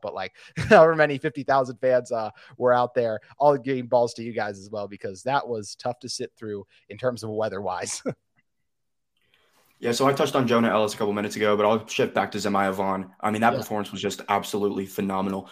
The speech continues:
Speaker 2: 'cause you look at the game plan for Arizona, they weren't targeting Clark Phillips early. They probably weren't planning on targeting him much throughout the game. So it comes down to how do the other guys play? And Zemaiah Vaughn brought his A game, was targeted five times, only allowed one catch, had three pass breakups in there as well. So just an all-around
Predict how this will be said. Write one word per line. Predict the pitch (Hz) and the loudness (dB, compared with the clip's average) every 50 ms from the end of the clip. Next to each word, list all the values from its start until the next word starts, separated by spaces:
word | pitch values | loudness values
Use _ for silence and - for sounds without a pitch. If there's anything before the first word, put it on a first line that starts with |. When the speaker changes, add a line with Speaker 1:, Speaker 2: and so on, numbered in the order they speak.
| - - - | -20 -16 -4
Speaker 2:
'cause | - 117 110 - - | -2 -2 -2 -2 -4
you | 120 117 117 | -4 -2 4
look | 120 139 139 - | 4 4 4 4
at | - | -2
the | - 107 | -4 -2
game | 95 110 110 107 - | 0 0 -2 -2 -2
plan | 110 98 98 | -4 -6 -4
for | - | -4
Arizona, | 87 95 98 98 98 101 98 98 | -2 -2 -2 -2 0 -2 -2 -2
they | 95 117 117 | -2 -2 0
weren't | 131 156 156 - | 0 0 -2 -2
targeting | - 117 117 117 107 98 98 | 0 0 2 2 2 -2 -4
Clark | - 107 101 - - | -2 -2 -4 -2 -2
Phillips | 107 101 95 - - | -4 -4 -4 -4 -2
early. | 98 101 98 | -2 0 0
They | 98 95 | 0 -2
probably | - - 135 135 - | -2 0 2 2 2
weren't | 107 113 101 - | 2 0 -4 -4
planning | - - - 120 143 131 95 | -8 -8 -4 -2 0 0 0
on | 95 90 | -2 -2
targeting | - 101 98 95 95 98 | -2 -2 -2 -2 -2 -4
him | 95 95 98 - - - - - _ | -4 -6 -6 -8 -10 -20 -20 -20 _
much | - 110 107 107 - | -2 -2 -2 -2 0
throughout | - 110 101 101 | 0 0 0 0
the | - | 0
game. | 98 113 113 113 110 | -2 -2 0 -2 -2
So | 110 - 107 | 0 0 0
it | 95 - | 0 0
comes | - 123 117 113 | 0 -4 -6 0
down | - 107 110 110 101 | 0 2 2 2 0
to | - - 104 92 - - - - | -2 -4 -6 -6 -6 -8 -20 -16
how | - - 123 | -4 2 2
do | 127 127 127 | 4 4 4
the | 117 104 | 4 4
other | 101 101 98 | 2 2 2
guys | 95 90 92 - | 0 -4 -6 -8
play? | - 90 90 - | -10 -10 -10 -10
And | - 101 | -10 -6
Zemaiah | 98 107 113 110 117 120 | -6 -2 0 2 2 2
Vaughn | 101 104 101 101 98 - _ _ _ | 2 2 0 0 -2 -6 _ _ _
brought | - 113 107 - | 2 2 2 2
his | 120 113 92 92 - | 0 -4 -8 -4 -4
A | 95 98 | -4 -2
game, | 92 98 98 98 98 | -2 -2 -4 -4 -4
was | 98 - | -6 -8
targeted | - - 117 113 104 101 - | -6 -6 -2 -2 -2 -4 -2
five | - 101 104 104 104 | -2 0 0 0 -2
times, | - 98 98 98 98 - | -4 -8 -6 -6 -6 -6
only | - 110 110 | -6 -4 -2
allowed | 107 104 101 95 | -2 -2 -2 -2
one | 101 101 101 95 | -4 -6 -6 -6
catch, | - 104 98 98 - - _ - _ _ | -6 -4 -4 -4 -6 -10 _ -20 _ _
had | - 107 104 - | -6 -6 -6 -4
three | 120 120 120 | -4 -4 -4
pass | 120 - 101 104 - | -4 -2 -4 -4 -2
breakups | - 107 101 101 101 - - | 0 -2 0 0 -2 -4 -4
in | 104 | -2
there | 104 101 95 | 0 0 0
as | 95 98 | -2 0
well. | 98 98 101 | 0 -2 -2
So | - - | -2 -4
just | 98 98 - 113 | -8 -8 -8 -8
an | - | -8
all-around | - 101 110 110 104 101 101 95 | -4 -2 0 2 2 2 0 0